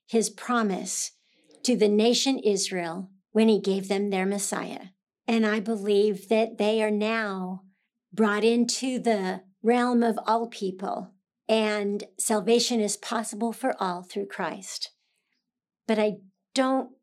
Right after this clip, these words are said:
really believe there's a special dispensation for those in Israel. Now, Paul will speak to the Gentiles, saying,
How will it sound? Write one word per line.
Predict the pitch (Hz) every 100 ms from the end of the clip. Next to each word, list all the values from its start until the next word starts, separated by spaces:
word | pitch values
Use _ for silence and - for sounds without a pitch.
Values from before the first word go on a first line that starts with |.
| _ _ -
really | 214 196 202
believe | 190 202 180 185 180 180
there's | 208 185 196
a |
special | - - 190 220 180
dispensation | 208 180 - 208 190 - 220 - - _ _
for | 220
those | 180 175 175
in | 196 180
Israel. | - - - - - _
Now, | 208 214
Paul | 214 - 247 208
will |
speak | 208 - 247 240
to | 247 240
the | 254
Gentiles, | 196 190 180 - 175 180
saying, | - 196 180 175 139